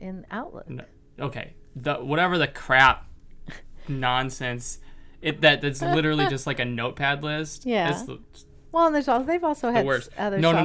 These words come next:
Speaker 2: no, no,
Speaker 1: Anyway,
Speaker 2: no,
Speaker 1: they have
Speaker 2: no,
Speaker 1: something
Speaker 2: no.
Speaker 1: new, you're saying.
Speaker 2: No, yes, yes. This is a very pretty collaborative list where you can create various,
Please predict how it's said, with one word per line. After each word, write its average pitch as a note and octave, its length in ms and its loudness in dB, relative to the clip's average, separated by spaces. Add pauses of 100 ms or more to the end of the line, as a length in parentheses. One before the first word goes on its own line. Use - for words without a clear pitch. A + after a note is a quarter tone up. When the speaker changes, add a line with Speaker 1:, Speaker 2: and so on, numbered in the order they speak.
(120)
Speaker 2:
no, A#2+ 60 -2
no, B2 60 -4
Speaker 1:
Anyway, A#3 200 2
Speaker 2:
no, G3+ 40 2
Speaker 1:
they A3+ 60 4
have C4 120 4
Speaker 2:
no, - 40 -4
Speaker 1:
something C4 240 2
Speaker 2:
no. A3+ 60 2
Speaker 1:
new, F#3+ 220 2
you're B2+ 180 -8
saying. F2+ 320 -12
Speaker 2:
No, C3+ 160 -4
yes, B2 420 -2
yes. A2+ 220 -6
This C3+ 200 -8
is C#3 140 -6
a B2+ 400 -4
very D3+ 320 -2
pretty C#3 640 -6
collaborative C3 800 -4
list B2+ 380 -6
where A#2+ 340 -8 (400)
you C3 120 -10
can B2+ 380 -10
create C3 640 -8 (100)
various, B2+ 540 -6